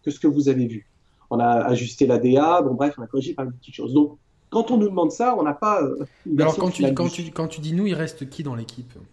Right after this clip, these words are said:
Speaker 1: Donc aujourd'hui, on est un petit peu plus d'une dizaine, euh, qui bossons, euh, sur le jeu, uniquement sur nos temps libres, euh, au rythme que l'on souhaite,
Speaker 2: Et de
Speaker 1: sans
Speaker 2: façon
Speaker 1: nous
Speaker 2: bénévole ?
Speaker 1: prendre la tête,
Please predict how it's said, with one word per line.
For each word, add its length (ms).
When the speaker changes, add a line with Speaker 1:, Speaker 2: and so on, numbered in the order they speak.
Speaker 1:
Donc 160
aujourd'hui, 520
on 180
est 280
un 100
petit 160
peu 100
plus 140
d'une 180
dizaine, 460
euh, 560
qui 140
bossons, 540
euh, 240
sur 200
le 120
jeu, 380
uniquement 420
sur 160
nos 120
temps 180
libres, 280
euh, 840
au 140
rythme 360
que 120
l'on 120
souhaite, 460
Speaker 2:
Et 80
de 40
Speaker 1:
sans 100
Speaker 2:
façon 160
Speaker 1:
nous 80
Speaker 2:
bénévole ? 340
Speaker 1:
prendre 160
la 40
tête, 220